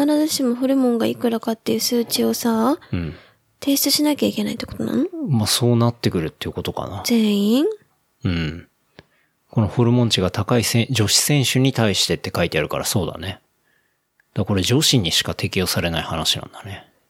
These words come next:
Speaker 1: そうなの？え、なんか陸上競技でさ、
Speaker 2: うん。
Speaker 1: ホルモン値提出するなんて聞いたことないけど。そうなのかね？
Speaker 2: だからまあ、これが、こういうことが起きてるから多分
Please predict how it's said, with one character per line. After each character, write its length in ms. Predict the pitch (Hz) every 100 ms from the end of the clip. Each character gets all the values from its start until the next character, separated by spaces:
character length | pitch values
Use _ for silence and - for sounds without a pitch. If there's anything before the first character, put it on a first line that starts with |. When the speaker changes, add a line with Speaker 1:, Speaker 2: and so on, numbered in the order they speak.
| _ -
Speaker 1:
そ 220 | - 277
う 120 | 349
な 160 | 415 302
の？ 140 | 214
え、 140 | 262 285
な 160 | 311
ん 40 | 349
か 120 | 247
陸 240 | 233 294
上 140 | 320 466 453
競 220 | 466 466
技 120 | 370
で 100 | 247
さ、 320 | 226 247 240 - - -
Speaker 2:
う 40 |
ん。 140 | 101 160
Speaker 1:
ホ 60 |
ル 100 | 294
モ 140 | 302 311
ン 80 |
値 80 | 269
提 220 | 220 247 240
出 100 | 240
す 120 | 240
る 40 |
な 60 | 240
ん 40 |
て 60 | 202
聞 200 | - -
い 20 |
た 100 | 247
こ 140 | 277 262
と 120 | 226
な 140 | 214
い 80 | 208
け 140 | -
ど。 100 | 220 214 _ _ _ _
そ 200 | - -
う 40 | 277
な 120 | 214
の 0 |
か 40 |
ね？ 60 | 202
Speaker 2:
だ 80 | 123
か 60 |
ら 20 |
ま 320 | 107 117 87 -
あ、 20 |
こ 120 | - 135
れ 80 | 135
が、 240 | 135 127 - - 156
こ 160 | 143
う 40 | 143
い 20 |
う 40 |
こ 120 | 135
と 120 | 139 127
が 80 |
起 100 | 120
き 20 | -
て 80 |
る 80 | 139
か 120 | 135
ら 140 | 156 143
多 160 | -
分 240 | 95 90